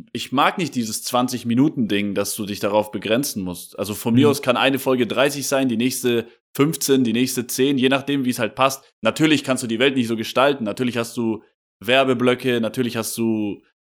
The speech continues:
Speaker 1: Blu-rays, die du irgendwie bemessen musst und voll machen musst und so ein Scheiß. Aber an sich, ja klar, je mehr man Variation reinbringt, desto besser. Ich, also ich mag inzwischen diese Filmsache, auch wenn's Abzocke ist, muss man ehrlich sagen. Aber
Speaker 2: Ja.
Speaker 1: irgendwie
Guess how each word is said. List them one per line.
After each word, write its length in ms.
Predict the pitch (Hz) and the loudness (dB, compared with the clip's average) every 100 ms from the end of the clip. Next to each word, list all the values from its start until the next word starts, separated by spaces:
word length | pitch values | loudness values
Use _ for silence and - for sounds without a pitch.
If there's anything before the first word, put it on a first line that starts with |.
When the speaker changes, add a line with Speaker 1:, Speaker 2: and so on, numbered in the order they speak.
| _ _ _ | _ _ _
Speaker 1:
Blu-rays, 540 | 98 92 131 156 143 135 | -10 0 2 4 4 2
die 80 | 127 | 0
du 300 | 127 117 - | 0 0 0
irgendwie 440 | 127 123 120 117 | 0 2 0 -2
bemessen 500 | 101 110 120 143 - | -2 2 2 2 0
musst 220 | 131 131 113 | 0 0 -4
und 80 | - | -2
voll 180 | 131 | 0
machen 200 | 143 131 | 2 0
musst 160 | 127 127 | 0 -4
und 60 | 120 | -6
so 80 | |
ein 40 | 117 | -4
Scheiß. 320 | 131 120 - _ _ - | 0 0 -4 _ _ -2
Aber 220 | 107 - | 0 2
an 180 | 127 120 | 0 0
sich, 400 | 123 127 - _ _ | -2 -6 -12 _ _
ja 120 | 90 87 | -10 -4
klar, 460 | 131 131 92 - _ | 2 2 2 -8 _
je 220 | 101 101 | -6 -2
mehr 240 | 104 120 131 | 2 2 4
man 220 | 123 113 | 2 0
Variation 400 | 110 110 - 127 | -2 -2 -4 -2
reinbringt, 320 | 117 117 107 | -2 -2 -4
desto 200 | 107 104 | -6 -6
besser. 280 | 98 110 95 | -6 -6 -8
Ich, 240 | 104 - | -8 -6
also 120 | 131 143 | -4 -4
ich 140 | 139 | 0
mag 180 | 185 196 | 0 0
inzwischen 360 | 127 110 110 | -4 -4 -6
diese 360 | 101 95 98 92 _ _ _ - | -6 -2 -4 -4 _ _ _ -4
Filmsache, 500 | 110 107 98 95 98 | 0 0 0 -2 2
auch 180 | 196 202 | 2 4
wenn's 180 | 170 - | 0 2
Abzocke 480 | 147 - 113 92 | 0 0 -6 -6
ist, 260 | 87 - - | -10 -12 -10
muss 120 | 107 | -4
man 100 | 117 | 0
ehrlich 180 | 113 107 | 0 0
sagen. 280 | 104 113 101 _ _ _ _ _ | 0 0 -2 _ _ _ _ _
Aber 120 | 104 | 0
Speaker 2:
Ja. 60 | 123 | 2
Speaker 1:
irgendwie 440 | 135 120 113 - | 2 2 0 -6